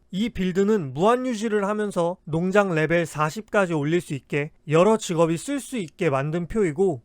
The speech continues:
제가 무조건 옳다가 아닌 유동적으로 변형시킬 수 있으니 추가 경험치가 필요 없다 하시면 경험치 관련 몬스터를 손절하시고, 크왁이 이미 백 퍼다 하시면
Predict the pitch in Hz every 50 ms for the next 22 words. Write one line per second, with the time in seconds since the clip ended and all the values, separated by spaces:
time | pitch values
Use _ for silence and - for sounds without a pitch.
0 | _ _ - - 175 180 208 202 156 151 170 175 240 233 - 226 202 165 156 175
1 | 180 - 214 220 175 160 135 135 147 170 160 127 - _ - 160 160 160 214 220
2 | 220 214 214 214 196 202 196 190 - 151 151 165 202 233 233 - - - 233 214
3 | - 175 139 - - 165 156 180 180 135 - _ _ _ _ - - 269 - 269
4 | 247 - - 165 160 165 170 - - 175 160 151 - - 262 233 180 135 - _
5 | - 180 175 175 - - 160 160 185 180 147 117 110 _ _ _ - 165 165 180
6 | 214 220 - 208 185 175 165 160 165 160 143 135 143 151 151 - - 160 139 147
7 | 139 - 226 226 208 220 202 185 165 - - 135 131 156 185 196 - _ _ _
8 | _ - - 277 269 269 262 247 214 208 175 165 175 170 160 - 151 147 - -
9 | 208 208 202 185 180 165 - 180 185 214 226 240 247